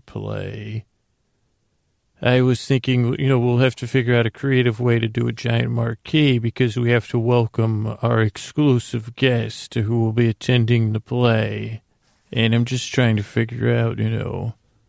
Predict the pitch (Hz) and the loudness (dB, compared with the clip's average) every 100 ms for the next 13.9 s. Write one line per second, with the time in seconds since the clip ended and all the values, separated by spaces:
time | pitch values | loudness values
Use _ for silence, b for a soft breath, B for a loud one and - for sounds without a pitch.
0 | _ _ _ _ _ _ _ _ _ - | _ _ _ _ _ _ _ _ _ 0
1 | 104 110 117 117 123 127 127 135 - 120 | 2 2 2 2 0 2 2 2 2 2
2 | 104 120 - 127 123 - 117 - 120 113 | 4 2 4 4 2 0 -4 0 0 2
3 | 107 110 107 107 101 113 104 107 110 113 | 2 0 0 -2 -2 -2 0 -2 -2 -2
4 | 110 110 117 107 101 104 117 - - 131 | 0 -2 -4 -4 -2 -2 -2 -4 -2 0
5 | 120 - 113 113 113 110 - - - 110 | 0 -2 -6 -2 0 2 0 -6 -12 -10
6 | - 117 110 113 113 107 - - 117 110 | -4 -2 2 4 4 2 -2 2 4 4
7 | 107 101 104 104 110 - _ _ _ _ | 0 -4 -8 -8 -10 -12 _ _ _ _
8 | _ _ _ _ _ _ _ _ 147 - | _ _ _ _ _ _ _ _ -8 -4
9 | 220 208 165 131 131 - - 123 117 95 | 0 2 4 4 2 0 0 2 2 0
10 | - - 113 - 113 90 120 - _ _ | -2 -2 -2 -2 -6 -6 -6 -10 _ _
11 | _ _ 190 - 90 147 175 180 180 151 | _ _ -12 -6 -2 0 2 2 4 4
12 | 151 139 - 113 - 151 139 139 156 143 | 2 0 -2 -4 -2 -2 0 2 2 0
13 | - 147 147 - 120 117 98 - - | -2 0 0 0 -2 -2 -4 -10 -16